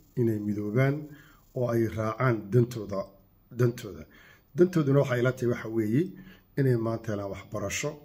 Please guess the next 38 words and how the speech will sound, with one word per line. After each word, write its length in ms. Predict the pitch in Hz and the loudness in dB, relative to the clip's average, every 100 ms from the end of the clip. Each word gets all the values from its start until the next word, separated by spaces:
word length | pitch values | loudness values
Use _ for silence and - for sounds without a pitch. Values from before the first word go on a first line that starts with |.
| - _ _ | -20 _ _
inay 180 | 147 131 | 2 2
helaan 260 | 110 107 104 | 2 -2 -4
caafimaad, 680 | 98 98 - 110 120 135 135 - - _ _ | -6 -8 -6 0 2 2 -2 -12 -20 _ _
inay 220 | 175 175 | 4 6
helaan 280 | 127 123 120 | 6 4 4
nabadgelyo 360 | 113 104 104 113 | 2 -2 0 0
ay 100 | 101 | 0
ku 100 | - 113 | -4 -2
waaraan, 380 | 104 110 139 143 - - - _ - | 0 2 2 0 -10 -20 -20 _ 0
inay 220 | 156 143 | 4 6
noqdaan 480 | 123 120 135 139 127 104 - | 4 2 2 4 4 0 -2
dad 160 | 151 143 | 0 2
dadka 280 | 147 - 113 | 0 0 -6
ka 220 | - - 143 | -6 -2 0
mida 280 | 123 120 110 | 2 0 -2
oo 140 | 110 | -2
la 120 | 113 131 | -2 -2
tartama 500 | 131 - - 113 120 - - _ | -2 -4 -2 0 0 -2 -16 _
nolosha 460 | 117 110 123 - 123 | -4 0 0 0 -4
adag 300 | 120 113 110 | -2 -4 -2
ee 100 | 107 | -2
halganka 320 | 113 107 104 | -4 -6 -6
loogu 240 | 104 104 | -6 -4
jiro. 260 | 127 139 143 160 - - - _ - | -4 -2 -4 -6 -14 -20 -20 _ -4
Ee, 180 | 117 113 | -2 0
dadka 300 | 143 131 123 | -2 -2 -2
qaarkood 420 | - 107 - 110 | -2 -4 -2 -4
ay 100 | 107 | -2
cirka 240 | - 120 127 | -4 -2 -2
tegeen, 360 | - 117 147 147 - - - | 0 4 4 4 -6 -16 -12
qaarkoodna 420 | - 117 139 127 | -4 -2 0 0
maanta 280 | 117 117 113 | 2 2 0
nolosha 340 | 110 107 120 117 | -4 -2 -2 -6
fiican 260 | - 107 | -8 -8
ay 80 | 104 | -8
ku 100 | 107 | -4
nool 160 | 117 107 | -4 -2
yihiin. 280 | 98 104 | -4 -6